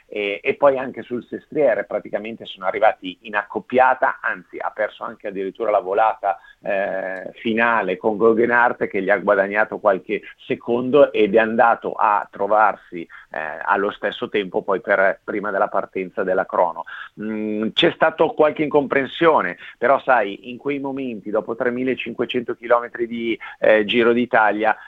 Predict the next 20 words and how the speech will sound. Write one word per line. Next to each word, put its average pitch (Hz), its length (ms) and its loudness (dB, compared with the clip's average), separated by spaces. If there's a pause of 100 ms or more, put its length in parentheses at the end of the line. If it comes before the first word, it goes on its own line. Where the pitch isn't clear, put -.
ci - 140 -12
può 117 140 0
anche 110 260 -8
stare, 104 300 0
i - 20 -14
corridori 107 420 -4
erano 101 280 -4
molto 120 400 -8
stanchi, 131 760 -2 (180)
eh, 101 480 0 (100)
forse 123 360 0
anche 120 580 -2
<clears throat> - 60 0
non 120 560 2
aveva, 120 600 4
eh, 104 180 -6
Jay 117 260 -8
Hindley 110 240 -8
non 110 160 -10
aveva 113 540 0